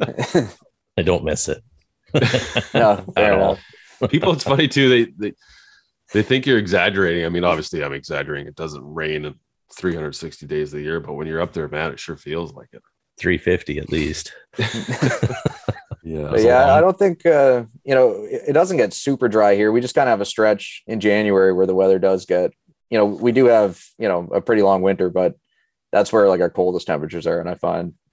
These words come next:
Speaker 2: it's, but in fact, when I was living, uh, in Northern Labrador, uh, the temperatures were much colder, and I found it way, way, way more dry.
Speaker 1: Really?
Speaker 2: Um,
Speaker 3: Yeah, right.
Speaker 2: yeah. Even though it's, it's still on the coast, but, like, you know, it's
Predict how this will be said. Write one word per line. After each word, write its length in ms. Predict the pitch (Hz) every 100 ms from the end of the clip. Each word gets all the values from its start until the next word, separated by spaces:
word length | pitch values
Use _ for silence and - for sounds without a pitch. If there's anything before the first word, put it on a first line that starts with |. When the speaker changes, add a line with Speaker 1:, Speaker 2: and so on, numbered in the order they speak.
| -
Speaker 2:
it's, 340 | 85 - - _
but 200 | 104 95 _ _
in 120 | 104 104
fact, 260 | 117 110
when 80 | 110
I 40 |
was 120 | 104 107
living, 480 | 117 113 101 92 - _ -
uh, 320 | 90 90 87
in 100 | 76
Northern 240 | 101 98 92
Labrador, 580 | 92 95 92 90 90 - _ _ _ _
uh, 180 | 90 85
the 140 | 85
temperatures 420 | 90 117 98 98 98
were 60 |
much 200 | 95 90
colder, 300 | 98 92 90
and 80 | 90
I 60 | 92
found 200 | 92 87
it 60 | - _ _
way, 640 | - 95 98 92 90 90
way, 320 | 87 90 90
way 300 | 87 90 95
more 200 | 90 85
dry. 460 | 82 85 85 82 82 _ _ _ _
Speaker 1:
Really? 160 | - 82
Speaker 2:
Um, 180 | 90 80
Speaker 3:
Yeah, 160 | 73 -
right. 260 | 76 76 98
Speaker 2:
yeah. 340 | 101 95 90 - _ _ _
Even 220 | 143 139
though 160 | 131 127
it's, 280 | 107 - 123
it's 100 | -
still 180 | 135 131
on 120 | 117
the 60 | 98
coast, 380 | 104 101 - 98
but, 120 | 92
like, 200 | 92 90 - _ _ _ -
you 100 | 104
know, 140 | 92
it's 320 | 87 - -